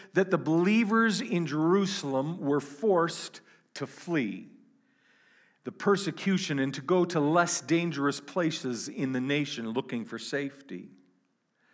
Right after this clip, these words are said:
One of these spiritual refugees from the city of Jerusalem was Philip, not mentioned before this moment in the book of Acts, not given a title, not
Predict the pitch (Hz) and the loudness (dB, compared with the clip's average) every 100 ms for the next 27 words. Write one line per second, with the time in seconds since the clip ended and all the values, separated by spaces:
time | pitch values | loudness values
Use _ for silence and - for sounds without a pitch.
0 | _ _ - - 269 214 208 185 240 269 | _ _ -20 -10 -4 -2 2 4 6 4
1 | 180 202 196 190 214 - - - - 233 | 4 4 4 4 0 -6 -6 -6 2 6
2 | 220 214 - 196 196 190 151 175 180 170 | 6 4 2 4 4 2 4 4 4 -2
3 | 156 - 151 156 139 139 - - 143 135 | -2 -2 -2 2 2 0 -4 -2 -2 -2
4 | 127 - 190 190 151 120 127 123 113 120 | -4 -2 0 2 -2 -2 -2 -2 -2 -6
5 | 113 110 110 - - _ _ _ _ _ | -4 -4 -6 -12 -20 _ _ _ _ _
6 | 139 120 - 131 98 - - _ _ _ | -12 -12 -2 0 0 -4 -18 _ _ _
7 | _ _ _ _ _ _ 151 165 175 165 | _ _ _ _ _ _ 4 4 4 2
8 | 185 190 - 196 175 147 160 - 175 131 | 4 2 0 0 0 0 -2 0 2 4
9 | 113 113 - - - _ _ _ 120 123 | 2 0 -8 -20 -20 _ _ _ -4 -2
10 | 131 - 135 143 139 135 131 - - 131 | -2 -4 0 0 2 -2 -4 -12 -8 -6
11 | 120 104 123 - 113 113 95 82 - - | -4 -4 -6 -6 -2 -2 -2 -6 -16 -20
12 | - - - _ _ - _ 143 156 - | -16 -16 -20 _ _ -20 _ 2 2 4
13 | 147 160 160 151 135 - - 170 170 175 | 2 2 4 2 0 -2 2 4 6 4
14 | 180 156 147 156 - | 4 4 4 2 0